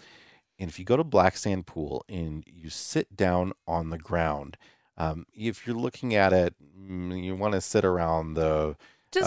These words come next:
Speaker 2: sit
Speaker 1: uh,
Speaker 2: around by the, where the fence is.
Speaker 1: you wanna sit
Speaker 2: It's
Speaker 1: around seven o'clock if you're
Speaker 2: Yeah.
Speaker 1: look-, if you're looking at, like, the hands of the clock as you arrive at it.
Speaker 2: Yeah.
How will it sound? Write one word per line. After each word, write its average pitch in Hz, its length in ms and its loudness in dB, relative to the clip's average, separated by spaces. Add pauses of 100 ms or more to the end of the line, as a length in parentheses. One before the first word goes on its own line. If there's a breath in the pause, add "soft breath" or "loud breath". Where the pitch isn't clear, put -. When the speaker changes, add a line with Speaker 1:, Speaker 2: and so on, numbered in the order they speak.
(120)
Speaker 2:
sit - 120 4
Speaker 1:
uh, - 40 2
Speaker 2:
around 415 160 2
by 381 100 6
the, 330 80 -4
where 359 160 2
the 339 80 0
fence 254 300 -2
is. 135 120 -6
Speaker 1:
you - 60 -6
wanna 147 160 0
sit 262 80 2
Speaker 2:
It's 151 80 4
Speaker 1:
around 131 300 6
seven 95 280 6
o'clock - 480 0 (120)
if - 160 -8
you're 339 100 4
Speaker 2:
Yeah. 208 200 6
Speaker 1:
look-, - 120 0
if 90 140 -2
you're 101 80 0
looking - 200 2
at, 87 120 0
like, 85 160 0
the 87 100 -2
hands 82 220 -6
of - 20 -6
the 76 60 -8
clock - 340 -2
as 85 140 -6
you 82 100 -6
arrive 78 380 -6
at - 140 -6
it. - 100 -10 (240)
Speaker 2:
Yeah. 190 260 0